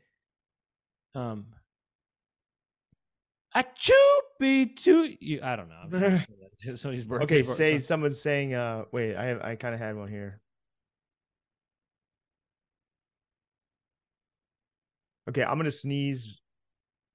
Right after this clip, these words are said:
Speaker 2: and then you were like, "Oh, bless," you're, like, overly being
Speaker 1: Yeah.
Speaker 2: concerned and, "Bless you, bless you. Achoo. Achoo.
Speaker 1: Oh,
Speaker 2: Eh,
Speaker 1: Doug.
Speaker 2: eh, eh, achoo."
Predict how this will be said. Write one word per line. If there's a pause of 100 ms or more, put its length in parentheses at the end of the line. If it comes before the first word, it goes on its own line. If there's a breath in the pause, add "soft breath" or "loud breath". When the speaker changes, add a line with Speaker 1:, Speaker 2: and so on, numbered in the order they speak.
(760)
Speaker 2:
and
then
you
were
like,
"Oh,
bless,"
you're,
like,
overly
being
Speaker 1:
Yeah.
Speaker 2:
concerned
and,
"Bless
you,
bless
you. (320 soft breath)
Achoo. (800 soft breath)
Achoo. (540)
Speaker 1:
Oh, (240)
Speaker 2:
Eh,
Speaker 1:
Doug. (180)
Speaker 2:
eh, (180)
eh, (260 loud breath)
achoo."